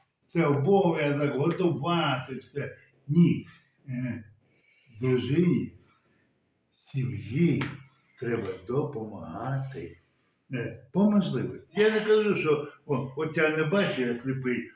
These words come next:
то все, я должен сісти чи лягти, все,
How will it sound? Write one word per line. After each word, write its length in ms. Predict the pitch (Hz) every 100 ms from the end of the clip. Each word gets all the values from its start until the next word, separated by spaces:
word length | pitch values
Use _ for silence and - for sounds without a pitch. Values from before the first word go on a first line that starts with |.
| _
то 120 | -
все, 560 | 139 - 185 175 160 - -
я 160 | 156 147
должен 420 | 147 135 139 143
сісти 520 | - 214 226 - 151
чи 160 | 147 143
лягти, 580 | 143 135 - 185 - - _
все, 640 | - - 190 220 185 147